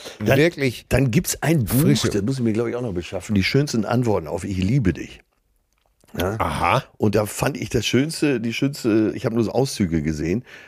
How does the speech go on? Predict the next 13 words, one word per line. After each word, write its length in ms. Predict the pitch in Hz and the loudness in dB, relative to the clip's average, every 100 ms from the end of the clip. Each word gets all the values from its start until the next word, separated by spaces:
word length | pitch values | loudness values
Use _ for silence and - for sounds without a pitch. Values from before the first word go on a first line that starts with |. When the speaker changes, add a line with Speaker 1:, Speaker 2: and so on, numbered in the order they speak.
| - - | -20 -2
Speaker 1:
Also 260 | 107 98 | 0 2
er 220 | 87 104 117 | 2 2 2
sagt 200 | 123 117 | 0 0
in 140 | 104 | 0
Liebe, 460 | 95 139 139 135 - _ | 2 4 4 4 2 _
<laughs> 40 | 120 95 - - - - - - | 4 4 2 -6 -14 -14 -6 2
er 140 | 180 | 2
sagt, 320 | 131 - - | 4 0 -2
„Ich 180 | - 101 | 0 2
liebe 280 | 104 135 139 | 4 2 2
dich“, 180 | 127 107 | 0 0
sie 120 | 110 | 2
sagt, 260 | 104 113 | 2 -2